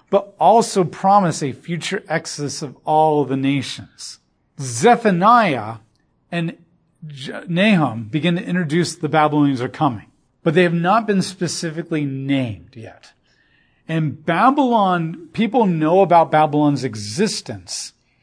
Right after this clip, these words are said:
and they know that they're an empire, but they don't see them as becoming this great empire like the Assyrians are. That has not happened yet. So it's Habakkuk who's pretty much gonna introduce this idea of Babylon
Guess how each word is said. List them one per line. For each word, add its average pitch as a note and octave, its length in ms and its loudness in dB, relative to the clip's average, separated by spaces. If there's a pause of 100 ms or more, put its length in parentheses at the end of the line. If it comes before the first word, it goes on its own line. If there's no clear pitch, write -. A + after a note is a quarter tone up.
and E3 160 0
they E3+ 140 0
know F3+ 500 6
that E3+ 200 2
they're D#3+ 180 4
an D3+ 100 0
empire, B2+ 680 -2
but B2+ 400 -10
they A#3+ 420 -2
don't G#3 380 0
see F#3+ 420 -6
them D3 320 -2
as C#3+ 380 0
becoming D3 440 -4
this B2 200 -6
great C3 520 -8
empire A2+ 480 -8
like A2+ 220 -12
the A#2+ 120 -12
Assyrians A#2 520 -10
are. - 160 -18 (320)
That D3 80 -2
has C3+ 140 -2
not C3+ 180 -2
happened D3 360 -2
yet. G2+ 100 -18 (360)
So - 140 -6
it's C#3 120 -6
Habakkuk F#3 760 0 (240)
who's D3+ 180 -6
pretty G3 280 0
much F#3 180 0
gonna D#3 180 0
introduce C#3+ 460 0
this D3 220 -6
idea C3 320 -2
of G#2+ 160 -10
Babylon C#3+ 600 0